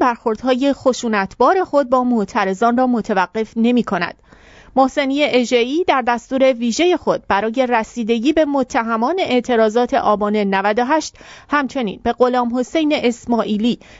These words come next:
رئیس حوزهٔ ریاست، مأموریت داد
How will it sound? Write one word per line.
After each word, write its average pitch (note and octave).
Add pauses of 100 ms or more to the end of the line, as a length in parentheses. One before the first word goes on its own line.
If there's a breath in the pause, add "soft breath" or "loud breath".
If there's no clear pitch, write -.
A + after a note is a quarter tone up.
(120)
رئیس A3+
حوزهٔ B3+
ریاست، B3
مأموریت A3
داد D4